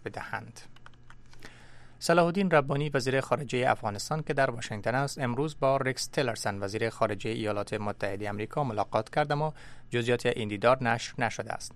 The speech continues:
وزیر خارجهٔ افغانستان روز گذشته در یک ملاقات جداگانه با جنرال مک مستر،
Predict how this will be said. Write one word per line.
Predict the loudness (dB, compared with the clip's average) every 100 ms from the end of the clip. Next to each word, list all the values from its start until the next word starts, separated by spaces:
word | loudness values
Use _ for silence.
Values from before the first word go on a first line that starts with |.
| -4
وزیر | 0 0
خارجهٔ | 2 2 2
افغانستان | -4 -4 -6 -4 -4
روز | -2 -4
گذشته | -4 -2 -2 0 0
در | 2 0
یک | -2
ملاقات | 0 -2 0 -2
جداگانه | -2 0 0 0 -2 -2
با | 0 0
جنرال | 2 0 0 -2
مک | 0 -2 -4 -6
مستر، | -2 -2 -2 -4